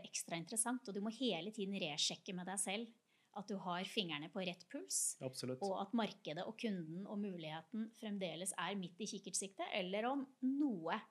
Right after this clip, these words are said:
Speaker 1: i landskapet har beveget seg. Sannsynligheten er, det beveger seg hele så
Speaker 2: Og når man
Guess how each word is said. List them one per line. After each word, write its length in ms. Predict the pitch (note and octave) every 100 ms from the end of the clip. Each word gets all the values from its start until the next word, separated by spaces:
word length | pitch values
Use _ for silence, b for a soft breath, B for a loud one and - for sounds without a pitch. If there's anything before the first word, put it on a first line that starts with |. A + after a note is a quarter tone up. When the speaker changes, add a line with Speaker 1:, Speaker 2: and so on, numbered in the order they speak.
| -
Speaker 1:
i 120 | A3
landskapet 400 | G3+ F3 - D#3
har 100 | E3+
beveget 320 | F3+ E3+ D3+ -
seg. 200 | G3 G#3 _
Sannsynligheten 600 | - A3+ - F3+ F3 F#3 A3
er, 180 | D#4 - _ _ -
det 80 | G3
beveger 360 | F#3 C#3+ C3
seg 180 | - A3 - _ _ -
hele 320 | - - - - - - - A#3 - _ B B B B
så 200 | - G3+ F#3+ F#3+ F#3 F#3+ F#3+ F#3 F#3+
Speaker 2:
Og 300 | C#3 C#3 D3
når 120 | C3+
man 220 | C3+ C3